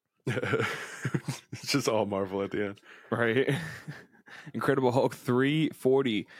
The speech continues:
Speaker 2: comes up in third place. It's that, uh, iconic cover by Todd McFarlane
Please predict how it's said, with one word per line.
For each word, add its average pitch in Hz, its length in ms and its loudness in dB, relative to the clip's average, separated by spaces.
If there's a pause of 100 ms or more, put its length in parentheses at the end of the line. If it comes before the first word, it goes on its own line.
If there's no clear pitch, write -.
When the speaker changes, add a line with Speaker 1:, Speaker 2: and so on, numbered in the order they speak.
(240)
Speaker 2:
comes 117 260 0
up 113 200 2
in 110 420 0
third 123 260 0
place. 107 360 -6 (420)
It's 113 180 -4
that, 117 240 4
uh, 101 320 4
iconic 110 360 0
cover 110 280 0
by 107 160 -2
Todd 107 240 -2
McFarlane 113 600 0